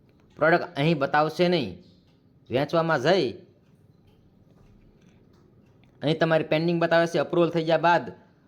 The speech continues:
તમારું પ્રોડક્ટ વેચાઈ ગયા બાદ તમે તેને જાતે ડિલીટ પણ કરી શકો છો. આ એપને ડાઉનલોડ કરવા માટે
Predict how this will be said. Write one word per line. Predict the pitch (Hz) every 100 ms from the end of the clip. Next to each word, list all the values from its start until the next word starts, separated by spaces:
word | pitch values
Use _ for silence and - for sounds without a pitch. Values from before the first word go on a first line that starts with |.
| _
તમારું | - 156 160
પ્રોડક્ટ | 156 160 120
વેચાઈ | 135 170
ગયા | 170 170
બાદ | 175 160 -
તમે | 160 156
તેને | 160 151
જાતે | 135 143 180
ડિલીટ | 139 127 165 175
પણ | 175 156
કરી | 139 139
શકો | 139 135 135 139
છો. | 160 113 82 - _ _ _ _ _ _ _ _ _ _ _ - _ _
આ | 120 156
એપને | 156 156 139 131
ડાઉનલોડ | 117 123 147 156
કરવા | - 135 131
માટે | 131 151 170 98 90